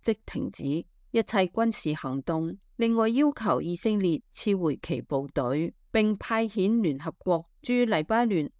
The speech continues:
臨時部隊加強部署，以協助黎巴嫩軍隊維持停火，並促進難民同流離失所嘅人自願返回黎巴嫩。近期，聯合國兒童基金會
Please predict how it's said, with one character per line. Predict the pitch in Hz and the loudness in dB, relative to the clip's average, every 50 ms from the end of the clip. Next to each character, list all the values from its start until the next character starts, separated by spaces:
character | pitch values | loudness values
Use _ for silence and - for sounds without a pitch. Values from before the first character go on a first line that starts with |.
| _ _ | _ _
臨 | - 196 185 170 165 | 2 4 4 4 4
時 | 160 - - 165 160 156 | 2 -2 -2 -2 -2 0
部 | - 185 175 175 | 2 2 2 2
隊 | 175 - 170 156 170 185 196 - | 2 2 2 2 0 0 -4 -2
加 | - 269 262 262 | 0 2 2 2
強 | 254 - - 208 113 - - | 0 -2 -6 -8 -8 -6 -8
部 | 156 135 135 - | -8 -8 -8 -10
署， | - - 160 135 135 143 151 - _ _ _ | -10 -6 -4 -2 -2 -2 -4 -6 _ _ _
以 | 202 202 214 226 | -2 0 0 0
協 | 214 - 233 202 202 - | 0 0 -2 -2 -2 0
助 | - 196 170 170 | 2 2 4 4
黎 | 170 160 143 | 2 0 -2
巴 | - - 185 196 | -2 -2 -2 0
嫩 | 208 196 170 151 151 143 | 0 0 0 0 -2 -2
軍 | - 196 190 190 190 | 0 0 0 0 0
隊 | - 156 131 151 | 0 0 0 0
維 | 175 175 165 120 117 117 | 0 0 0 0 -2 -4
持 | - - 135 123 | -6 -6 -6 -6
停 | - - - - - - | -6 -8 -10 -12 -12 -8
火， | - 147 120 123 135 143 170 - _ _ _ _ _ - | -4 -4 -2 -2 -2 -2 -4 -4 _ _ _ _ _ 0
並 | 214 202 202 208 196 | 0 2 2 0 -2
促 | - - 277 269 - | -2 -2 -2 -2 -2
進 | - - 190 175 175 180 | -2 -2 0 0 0 0
難 | 175 165 143 143 | 0 0 0 0
民 | 151 147 135 120 123 - - _ | -2 -2 -2 -4 -6 -8 -12 _
同 | - - 208 202 202 202 | -2 0 0 2 2 2
流 | 196 180 180 | 2 2 2
離 | 175 180 185 | 2 0 -2
失 | - - 294 294 | -2 -4 -4 -4
所 | - - - 160 160 190 196 | -4 -2 -2 0 0 0 0
嘅 | 220 190 175 165 | 2 2 2 2
人 | 165 143 131 - - _ _ _ - | 2 0 0 -2 -6 _ _ _ -6
自 | - 233 220 | -2 0 2
願 | 220 214 214 208 196 | 2 2 2 0 0
返 | - 190 156 170 214 240 233 | 0 0 0 2 2 2 2
回 | 196 151 101 - | 2 0 0 -2
黎 | - 156 131 - - | -4 -6 -6 -6 -6
巴 | 156 156 151 | -6 -4 -2
嫩。 | 160 160 156 143 139 143 147 - - _ _ _ _ | -2 -2 0 0 0 0 -2 -4 -6 _ _ _ _
近 | - 202 202 196 | 0 2 2 2
期， | 196 - 196 165 165 - - | 2 0 0 0 0 0 -2
聯 | - 180 180 185 196 | -2 0 0 0 0
合 | 208 202 | 0 -2
國 | 202 - 233 226 220 - _ - | -2 0 0 0 0 0 _ -4
兒 | 175 165 160 | -4 -4 -2
童 | - 175 143 135 139 - | -2 -4 -6 -6 -4 -4
基 | - 214 220 | -2 -2 -2
金 | 208 - 233 220 214 202 | 0 0 2 2 2 2
會 | 190 151 120 139 156 170 - | 0 -2 -2 -2 -2 -4 -4